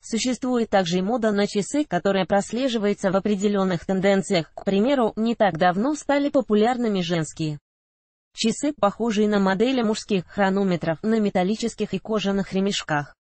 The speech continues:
Грубые, геометрические, массивные часы до сих пор остаются на пике своей популярности, но лишь тогда, когда вы создаете повседневный сдержанный образ.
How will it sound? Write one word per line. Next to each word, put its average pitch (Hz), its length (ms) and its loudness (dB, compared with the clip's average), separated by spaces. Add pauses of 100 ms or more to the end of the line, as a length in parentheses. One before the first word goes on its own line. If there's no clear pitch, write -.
(560)
Грубые, 190 500 2
геометрические, 190 920 -2
массивные 185 600 0
часы 240 320 -4
до 214 100 0
сих 170 220 -6
пор 190 220 2
остаются 190 520 -2
на 190 140 0
пике 202 260 -2
своей 185 400 0
популярности, 190 840 0
но 180 180 2
лишь 285 280 0
тогда, 190 280 2
когда 190 360 2
вы 202 160 4
создаете 196 680 0
повседневный 185 720 -2
сдержанный 240 560 0
образ. 175 460 -2